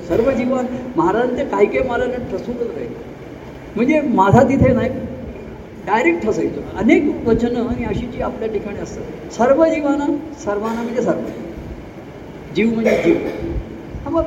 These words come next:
बाह्यांना तर फरक असेल तर तो ठीक आहे, ते कार्य तुम्हाला आपला ठीक आहे, हे बरोबर आहे.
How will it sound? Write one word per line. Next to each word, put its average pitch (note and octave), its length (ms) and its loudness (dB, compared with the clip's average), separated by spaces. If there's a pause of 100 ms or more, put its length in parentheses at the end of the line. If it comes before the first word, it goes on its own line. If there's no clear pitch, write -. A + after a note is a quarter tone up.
(100)
बाह्यांना A#2 500 -4 (100)
तर - 40 -8 (160)
फरक A#3 200 -4
असेल B3+ 360 -4
तर C#4 60 -8
तो - 240 -6
ठीक E4 280 4
आहे, D4+ 320 -6 (480)
ते C4+ 60 -8
कार्य A3+ 420 -2
तुम्हाला A#3+ 340 -6
आपला - 200 -6
ठीक D#4 280 4
आहे, - 180 0 (1120)
हे A3 80 0
बरोबर C4+ 280 0
आहे. D#3+ 100 -6